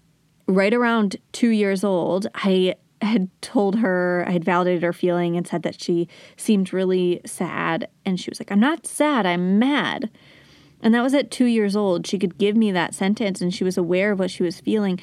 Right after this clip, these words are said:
because we'd been doing this for over a year. And so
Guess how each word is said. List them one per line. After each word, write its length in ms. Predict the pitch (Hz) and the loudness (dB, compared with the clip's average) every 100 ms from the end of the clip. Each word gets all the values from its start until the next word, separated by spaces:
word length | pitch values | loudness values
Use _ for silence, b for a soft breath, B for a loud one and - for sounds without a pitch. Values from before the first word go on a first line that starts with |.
| B B - | B B -4
because 300 | 226 226 226 | 0 0 0
we'd 180 | 262 247 | -2 0
been 300 | 226 208 180 | 0 0 -2
doing 580 | - 202 233 202 143 65 | -2 0 2 0 -2 -8
this 480 | 69 214 220 - - b b b b _ _ | -4 -2 -2 -8 -16 b b b b _ _
for 220 | - 220 | -6 -2
over 260 | 214 220 214 | 0 2 2
a 60 | 180 | 2
year. 500 | 190 208 - - - | 2 0 -2 -12 -4
And 180 | 208 202 | -2 0
so 200 | 233 | 0